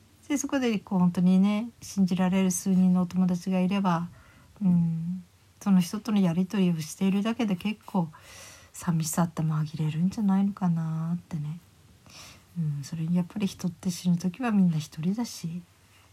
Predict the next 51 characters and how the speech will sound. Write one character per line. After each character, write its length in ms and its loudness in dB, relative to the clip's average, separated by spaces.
で、 140 -4
死 240 0
ぬ 120 6
時 120 -10
は 180 0
ね、 220 0
誰 160 0
か 140 0
連 80 4
れ 40 0
て 80 2
い 40 2
く 80 -4
わ 80 2
け 80 -2
に 80 0
い 40 -2
か 140 -4
な 120 -2
い 60 -2
し 100 -8
ね、 260 -6
い 60 -6
け 120 0
な 140 -2
い 60 -2
か 140 -12
ら。 180 -10
う 20 -2
ん、 540 -4
だ 100 -10
か 140 -10
ら 80 -10
ね、 360 -10
そ 160 -4
ん 140 4
な 80 0
の 80 -4
も 120 0
い 140 0
い 40 -2
か 160 -6
な 240 2
な 160 -2
ん 40 -8
て 80 -8
思 160 -2
っ 100 -4
た 100 -4
り 120 -2
も 140 -4